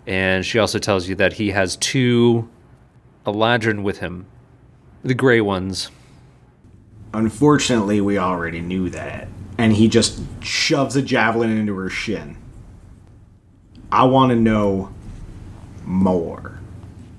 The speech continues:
Speaker 2: What's the man covered in ice?
Speaker 1: Uh, she gives you, like, a,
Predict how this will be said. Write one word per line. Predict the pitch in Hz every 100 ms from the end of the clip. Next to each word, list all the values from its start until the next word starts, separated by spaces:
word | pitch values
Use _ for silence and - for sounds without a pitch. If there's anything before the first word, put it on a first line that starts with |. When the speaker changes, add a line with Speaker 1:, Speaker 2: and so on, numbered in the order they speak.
| - - -
Speaker 2:
What's | 95 107 123 - - - - -
the | 110 120
man | 120 113 110 107 101 101 95 - -
covered | - 117 98 110
in | 98 95
ice? | 95 87 78 67 - - - - - - - - - - - -
Speaker 1:
Uh, | - 92
she | - 139 123 117 113 110 104
gives | - 110
you, | 113
like, | 117 107
a, | 95